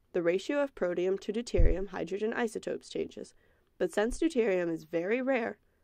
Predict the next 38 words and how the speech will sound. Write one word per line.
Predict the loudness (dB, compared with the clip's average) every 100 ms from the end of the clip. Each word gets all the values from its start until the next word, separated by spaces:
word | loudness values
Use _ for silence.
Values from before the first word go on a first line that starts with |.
| _ -2
this | 2
ratio | 2 2 2 0
is | -2
a |
very | -2 2 4 4
small | 0 -4 -2
number. | -2 -2 -4 -10 _ _ _ _ _ _ _ _ _ _ _ _ 0
In | 2
order | 4 4
to | 4
make | 4 2
this | -2 -4
number | -2 0 0
more | 0 0
useful, | 0 -4 -6 -10 -10 _ _ _ -4
scientists | -2 0 -2 -2 -2
express | -2 -4 -6 -4
it |
in | -2 0
delta | 2 0 -2
notation, | -6 -2 0 0 -2 -10 -18 _ _ _ 8
meaning | 10 10
they | 6
put | 2 0
it | 2
on | 0
a | -4
scale | -6 -8 -8 -12 -18 _
and | -4
compare | -4 -2 -2
it | -2
to | -4
a | -6
standard | -6 -6 -4 -6 -6
value | -4 0 0 -2
of | 0
ocean | 0 0 -4
water, | -8 -8 -12